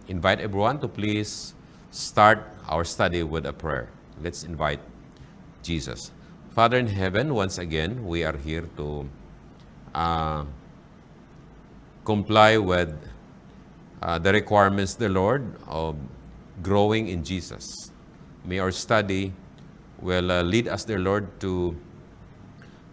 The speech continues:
Christian maturity and perfection of character. Help us to grow not only physically, but also spiritually, intellectually, and emotionally. Lord, help us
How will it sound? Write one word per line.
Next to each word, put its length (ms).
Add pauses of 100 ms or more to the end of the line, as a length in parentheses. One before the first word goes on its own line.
(100)
Christian 520
maturity 920
and 340 (120)
perfection 540
of 120
character. 520 (960)
Help 200
us 120
to 120
grow 320
not 200
only 400
physically, 760 (160)
but 180
also 580 (520)
spiritually, 840 (480)
intellectually, 840 (100)
and 240
emotionally. 720 (580)
Lord, 360 (400)
help 300
us 420